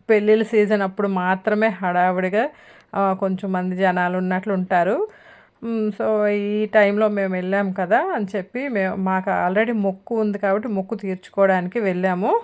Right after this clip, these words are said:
మార్నింగ్ శివాలయంకి అయితే అందరం కలిసి వెళ్తున్నాము. శివాలయం ఉందన్నమాట. శివాలయం ఎలాగా మండే కాబట్టి మేము శివ-, శివుణ్ణి కూడా దర్శించుకొని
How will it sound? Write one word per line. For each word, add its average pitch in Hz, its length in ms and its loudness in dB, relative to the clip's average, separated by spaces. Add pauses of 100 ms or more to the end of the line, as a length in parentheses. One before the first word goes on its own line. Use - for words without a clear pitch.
(320)
మార్నింగ్ 214 560 2
శివాలయంకి 220 720 2
అయితే 190 200 2
అందరం 196 340 0
కలిసి 185 340 -2
వెళ్తున్నాము. 185 720 -4 (2500)
శివాలయం 220 500 4
ఉందన్నమాట. 180 680 -2 (160)
శివాలయం 202 600 2
ఎలాగా 190 260 0
మండే 190 400 0
కాబట్టి 185 600 0
మేము 190 680 -2 (580)
శివ-, 196 600 2
శివుణ్ణి 202 320 -2
కూడా 208 260 0
దర్శించుకొని 196 920 -2